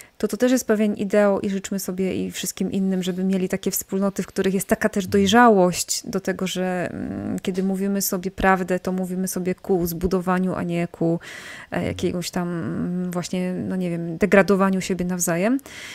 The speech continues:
Speaker 1: Natomiast, em, ja bym tutaj zwróciła uwagę na to, że, e, że tą drogę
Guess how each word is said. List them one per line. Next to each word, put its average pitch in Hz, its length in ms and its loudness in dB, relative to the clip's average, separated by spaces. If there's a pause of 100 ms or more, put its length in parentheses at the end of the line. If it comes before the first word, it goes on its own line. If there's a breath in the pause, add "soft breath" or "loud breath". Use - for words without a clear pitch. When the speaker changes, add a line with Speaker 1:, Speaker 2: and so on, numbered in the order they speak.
(180 loud breath)
Speaker 1:
Natomiast, 214 640 0
em, 202 960 0
ja 202 160 4
bym 220 140 4
tutaj 220 240 4
zwróciła 208 320 0
uwagę 202 380 2
na 226 220 4
to, 196 200 0
że, 185 380 -2 (560 loud breath)
e, 185 600 -4 (760)
że 196 120 -2
tą 214 240 2
drogę 208 720 4